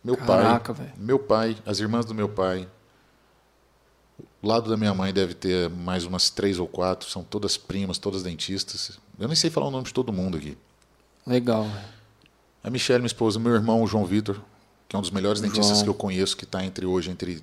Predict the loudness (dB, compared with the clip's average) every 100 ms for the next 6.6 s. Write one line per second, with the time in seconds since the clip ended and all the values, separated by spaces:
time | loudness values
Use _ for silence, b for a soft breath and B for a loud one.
0 | -8 -6 -4 -4 -6 -8 -6 -4 -4 -6
1 | -6 -6 -6 -4 8 10 10 10 10 10
2 | 10 12 10 4 -2 -4 -2 -4 -2 -2
3 | -2 -2 -2 -2 -4 0 0 0 -6 -4
4 | -4 -4 -8 -4 0 0 -2 -12 -20 -20
5 | b b b b b b b b -8 -2
6 | 0 2 4 4 2